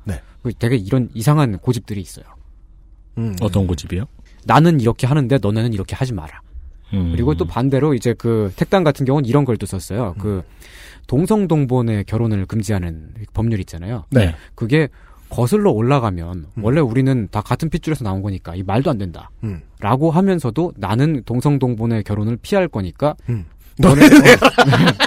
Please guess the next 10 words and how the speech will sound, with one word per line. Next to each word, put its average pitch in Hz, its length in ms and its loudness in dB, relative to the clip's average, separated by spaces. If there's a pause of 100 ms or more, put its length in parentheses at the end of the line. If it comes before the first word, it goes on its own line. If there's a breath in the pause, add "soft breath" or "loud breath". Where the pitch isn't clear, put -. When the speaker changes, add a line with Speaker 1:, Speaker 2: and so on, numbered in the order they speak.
(100)
Speaker 2:
<laughs> 294 120 -4
그런 202 260 4
식의, 107 240 -2 (120)
그러니까 135 240 0
이상한 202 300 4
고집 127 260 -2
있잖아요. - 300 -6
어, - 520 0 (340)
그 - 80 -16
반대로 117 400 -2